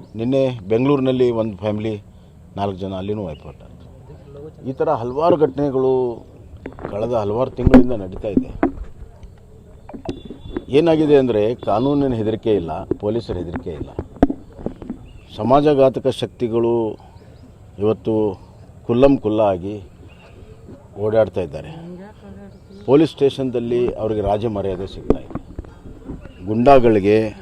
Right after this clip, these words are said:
ಸಮಾಜಘಾತಕ ಶಕ್ತಿಗಳಿಗೆ ಪೊಲೀಸ್ನಲ್ಲಿ ರಾಜ ಮರ್ಯಾದೆ ಸಿಗೋದ್ರಿಂದ ಏನು ಬೇಕಾದರೂ ಮಾಡಿ ದಕ್ಕಿಸ್ಕೋಬೋದು.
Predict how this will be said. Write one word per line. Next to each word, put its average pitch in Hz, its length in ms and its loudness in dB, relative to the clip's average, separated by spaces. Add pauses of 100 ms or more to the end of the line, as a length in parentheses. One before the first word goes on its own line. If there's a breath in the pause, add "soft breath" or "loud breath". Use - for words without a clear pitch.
(140)
ಸಮಾಜಘಾತಕ 110 580 4
ಶಕ್ತಿಗಳಿಗೆ 95 920 0 (1500)
ಪೊಲೀಸ್ನಲ್ಲಿ 131 580 4
ರಾಜ 113 220 4
ಮರ್ಯಾದೆ 110 320 2
ಸಿಗೋದ್ರಿಂದ 107 540 4
ಏನು 131 300 6
ಬೇಕಾದರೂ 127 400 2
ಮಾಡಿ 110 280 0
ದಕ್ಕಿಸ್ಕೋಬೋದು. 95 760 -6